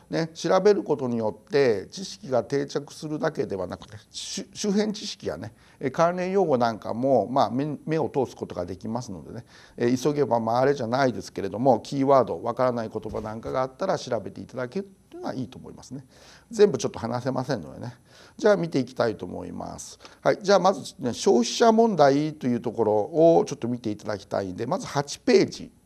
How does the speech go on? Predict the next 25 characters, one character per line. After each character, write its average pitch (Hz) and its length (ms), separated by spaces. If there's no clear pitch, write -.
い 135 60
い - 20
で 90 80
す - 80
か - 80
ね。 107 200
括 214 220
弧 120 160
一。 104 420
わ 143 120
か 160 100
り 156 60
ま 160 100
す - 100
か？ 151 120
八 - 320
ペ 165 160
ー 147 40
ジ、 123 120
テ 156 120
キ 143 120
ス - 80
ト 127 80
の 107 120
括 147 220